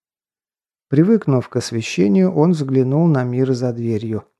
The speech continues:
и только рот открыл от удивления. Это было не зазеркалье, уже такое привычное и вполне себе родное.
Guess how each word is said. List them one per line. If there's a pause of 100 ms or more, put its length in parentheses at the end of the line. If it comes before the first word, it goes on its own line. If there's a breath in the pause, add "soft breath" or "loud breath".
(220)
и
только
рот
открыл
от
удивления. (520)
Это
было
не
зазеркалье, (140)
уже
такое
привычное
и
вполне
себе
родное.